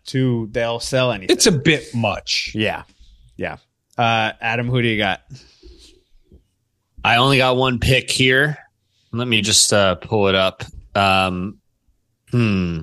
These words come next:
Speaker 3: I don't know if I should say the pick first or if I should give you the, the case first. I'm gonna give you the case first.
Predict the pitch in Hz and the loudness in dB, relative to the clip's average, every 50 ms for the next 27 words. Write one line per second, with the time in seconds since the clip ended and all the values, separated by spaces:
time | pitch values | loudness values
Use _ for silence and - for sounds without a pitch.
0 | 90 98 - 101 107 123 123 120 107 110 98 95 87 - - 110 92 87 - - | -10 -6 -2 0 2 2 2 2 2 0 -2 -2 -2 -2 0 0 0 -2 -4 -2
1 | - - - - - - 170 170 170 160 - - 120 110 104 95 - 104 95 87 | -2 -2 -2 -4 -2 0 0 2 2 0 0 0 2 2 2 2 2 0 0 0
2 | - 87 - - 107 95 104 101 98 90 98 95 92 92 87 85 82 - - - | -2 -2 -2 0 0 2 2 0 0 2 2 2 2 2 2 0 -2 -4 -8 -14
3 | - - _ - - - - - 113 107 101 90 - - - 90 85 73 69 - | -20 -20 _ -6 -4 -2 0 0 2 2 2 2 0 -2 -2 -4 -4 -4 -2 -2
4 | - - - - _ _ _ _ _ - 117 143 160 156 143 147 139 139 120 113 | -2 -4 -4 -8 _ _ _ _ _ -2 2 2 4 4 4 2 2 2 2 0
5 | - 123 117 110 104 - - - 110 104 101 - - - | 0 0 0 2 2 0 0 0 0 2 2 0 -2 -4